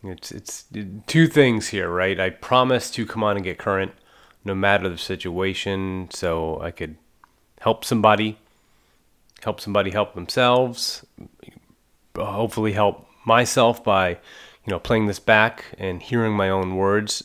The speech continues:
you know, kinda sort out this stuff in my head and try to keep going.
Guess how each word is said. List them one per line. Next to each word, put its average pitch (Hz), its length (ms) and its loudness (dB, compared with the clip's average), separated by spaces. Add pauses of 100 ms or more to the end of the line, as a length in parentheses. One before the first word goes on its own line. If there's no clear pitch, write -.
you 104 160 -10
know, 90 120 -6
kinda 92 260 -4
sort 98 260 0
out 98 220 2
this 90 160 -8
stuff - 720 -4 (640)
in 95 40 -6
my 85 140 -2
head 104 560 0 (1600)
and 131 240 -2
try 139 140 2
to 123 80 -2
keep 131 180 -2
going. 90 300 0